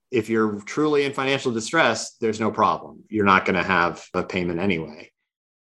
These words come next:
And that's better than, than choosing not to pay a payment that, that you owed. In both cases, it's zero, but one of them is under the terms of the loan and one is, one is pushing you into default. So that's one response. The other response is that if the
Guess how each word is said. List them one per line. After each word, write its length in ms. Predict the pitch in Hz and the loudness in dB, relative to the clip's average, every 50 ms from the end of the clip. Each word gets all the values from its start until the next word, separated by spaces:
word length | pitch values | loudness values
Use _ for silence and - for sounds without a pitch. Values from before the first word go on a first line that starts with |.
| _ - | _ 0
And 100 | 110 113 | 2 4
that's 160 | 110 107 107 | 2 2 2
better 380 | - - 127 131 127 120 110 104 | 0 -2 0 2 2 2 2 2
than, 420 | 101 107 101 98 98 92 87 90 - | 2 0 -2 -2 -2 -4 -6 -10 -8
than 320 | - 113 110 95 98 98 98 | -2 0 2 2 2 0 -2
choosing 500 | - - - 143 127 113 117 104 98 98 | -2 0 2 2 2 2 0 -2 -2 0
not 280 | 107 117 131 117 - | 0 2 2 0 0
to 100 | - 110 | -2 -6
pay 340 | - - 110 101 87 90 90 | -4 -2 -2 0 2 2 2
a 80 | 90 92 | 2 2
payment 400 | - 113 104 92 90 90 85 90 | 0 0 0 0 0 -2 -2 -2
that, 240 | 87 80 - 95 | -2 -2 -2 -4
that 240 | 92 98 85 82 - | -4 -4 -4 -4 -4
you 320 | 95 98 90 90 87 - - - | -4 -4 -4 -4 -4 -6 -2 0
owed. 260 | 107 98 87 82 78 | 2 2 2 2 0
In 100 | 87 95 | -4 -2
both 220 | 123 147 143 139 | -2 -2 -2 -2
cases, 400 | - 147 139 135 131 - 120 104 | 0 0 0 0 0 -2 -4 -2
it's 220 | 107 101 98 - - | -2 -2 -2 -2 0
zero, 400 | 123 127 117 104 92 87 87 85 | 2 2 4 2 2 0 -2 -2
but 160 | 98 90 85 | -2 0 2
one 160 | 104 113 107 | 2 2 2
of 80 | 104 98 | 2 2
them 180 | 104 98 95 | 0 0 0
is 300 | 90 90 90 87 85 - - | 0 0 0 0 -2 -4 -4
under 200 | 110 113 101 104 | 0 2 2 2
the 60 | 92 | 2
terms 300 | - - 120 117 107 98 | 2 0 0 0 0 0
of 60 | 101 95 | -2 -2
the 60 | 90 | -2
loan 260 | 90 85 82 87 87 | -2 -2 -2 -4 -4
and 140 | 85 85 90 | -6 -4 -2
one 180 | 92 95 90 | 0 0 0
is, 300 | 85 82 85 - - - - | 0 -2 -4 -4 -6 -10 -6
one 200 | 104 101 95 87 | -4 -2 -2 -2
is 120 | 82 - | -4 -4
pushing 280 | - 104 92 - 90 85 | -6 -6 -6 -6 -6 -8
you 120 | 87 87 | -8 -8
into 160 | 82 80 87 | -8 -8 -10
default. 420 | 82 80 80 - - 87 78 71 - _ _ _ _ _ _ _ _ _ _ _ _ _ _ _ - | -10 -12 -10 -8 -6 -6 -8 -8 -14 _ _ _ _ _ _ _ _ _ _ _ _ _ _ _ -6
So 140 | - - 120 | 0 2 4
that's 180 | 113 110 110 | 4 2 2
one 200 | 117 117 113 110 | 2 2 2 2
response. 400 | 107 101 - - 87 85 85 - | 2 0 -2 -4 -6 -6 -6 -6
The 80 | 139 160 | -4 0
other 120 | 190 214 | 0 0
response 440 | 196 - - 143 127 117 110 110 113 | 0 0 -2 -2 -2 -2 -2 -2 -2
is 160 | 101 101 98 | -2 -2 0
that 180 | 110 104 98 95 | 0 2 2 2
if 220 | 101 104 - - | 0 -2 -2 0
the 160 | 117 110 - | 0 0 0